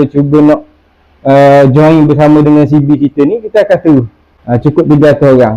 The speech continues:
Dah takut, Angah takut ada orang tak berapa nak faham kan.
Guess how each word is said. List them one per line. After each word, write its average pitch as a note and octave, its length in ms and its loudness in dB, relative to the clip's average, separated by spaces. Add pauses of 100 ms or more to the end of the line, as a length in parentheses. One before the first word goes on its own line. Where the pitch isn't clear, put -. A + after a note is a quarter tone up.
(120)
Dah D#3+ 160 2
takut, E3 320 0
Angah D#3 240 0
takut D#3 240 -2
ada D3+ 320 0
orang D3+ 240 2 (320)
tak - 200 -4
berapa D#3 320 0
nak D#3 160 -2
faham C#3+ 360 -2
kan. D3 140 0